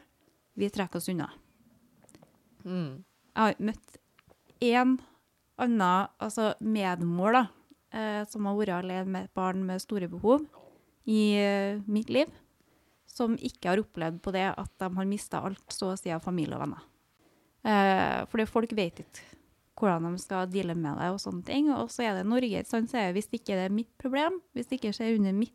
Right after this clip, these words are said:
Speaker 1: tak,
Speaker 2: Mm.
Speaker 1: og jeg synes det der er litt vanskelig, da holder jeg meg
Speaker 2: Mm.
Speaker 1: unna.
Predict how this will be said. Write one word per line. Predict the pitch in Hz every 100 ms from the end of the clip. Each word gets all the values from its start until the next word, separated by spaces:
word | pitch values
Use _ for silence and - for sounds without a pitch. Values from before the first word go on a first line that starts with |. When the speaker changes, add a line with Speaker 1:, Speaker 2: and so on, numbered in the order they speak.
| _
Speaker 1:
tak, | 294 359 - - -
Speaker 2:
Mm. | 226 220 196 196
Speaker 1:
og | 220
jeg | 214
synes | 240 220
det | -
der | 220
er | 220
litt | 226 233
vanskelig, | 240 233 - 254 359 - _ _ _ _ -
da |
holder | 220 214
jeg | 160
meg | 190
Speaker 2:
Mm. | 185
Speaker 1:
unna. | 208